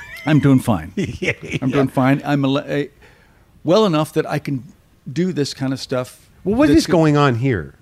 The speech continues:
Speaker 1: I mean, we're at, uh, what is it, Toto Mundo? Is that what
Speaker 2: Toto
Speaker 1: you
Speaker 2: Mundo is the name of this office.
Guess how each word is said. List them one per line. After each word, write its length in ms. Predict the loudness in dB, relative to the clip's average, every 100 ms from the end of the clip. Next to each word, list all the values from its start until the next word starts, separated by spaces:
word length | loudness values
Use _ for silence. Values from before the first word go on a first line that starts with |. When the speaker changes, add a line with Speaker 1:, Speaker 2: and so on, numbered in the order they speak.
| -4
Speaker 1:
I 80 | 0
mean, 160 | 2
we're 200 | 2 2
at, 480 | 2 2 2 -2 0
uh, 360 | 4 4 4 0 _ -20 _ _ _ _ _
what 160 | -2 -2
is 80 | -4
it, 100 | -4
Toto 280 | 0 2 2
Mundo? 480 | 0 0 0 -2
Is 80 | -2
that 60 | -6
what 80 | -4
Speaker 2:
Toto 200 | 0 0
Speaker 1:
you 20 |
Speaker 2:
Mundo 560 | 0 0 0 0 0 -2
is 180 | -4 -2
the 80 |
name 180 | -2 0
of 40 | 0
this 280 | -4 -6 -12 -12 -6
office. 680 | -6 -4 -8 -10 -16 -20